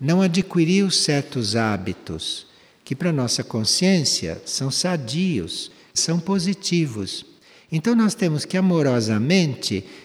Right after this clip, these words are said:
irmos passando para aquele corpo aqueles hábitos, ou retirando do corpo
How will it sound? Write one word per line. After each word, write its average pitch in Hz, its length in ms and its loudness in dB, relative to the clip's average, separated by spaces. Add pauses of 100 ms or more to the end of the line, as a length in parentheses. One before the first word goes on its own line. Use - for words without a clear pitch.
irmos 208 380 2
passando 180 680 4
para 135 100 -2
aquele 123 240 -2
corpo 185 400 -2
aqueles 180 420 -2
hábitos, 139 840 -4 (680)
ou 185 200 4
retirando 190 760 4
do 135 140 0
corpo 170 720 -2